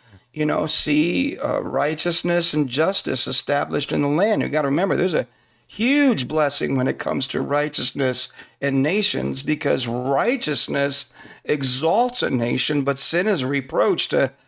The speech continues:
any people. And some of the fruits of living a righteous life, that's a gift from God, uh,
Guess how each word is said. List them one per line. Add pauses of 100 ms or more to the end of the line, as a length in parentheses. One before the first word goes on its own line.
(340)
any
people.
And
some
of
the
fruits (600)
of
living
a
righteous
life,
that's
a
gift
from
God, (640)
uh,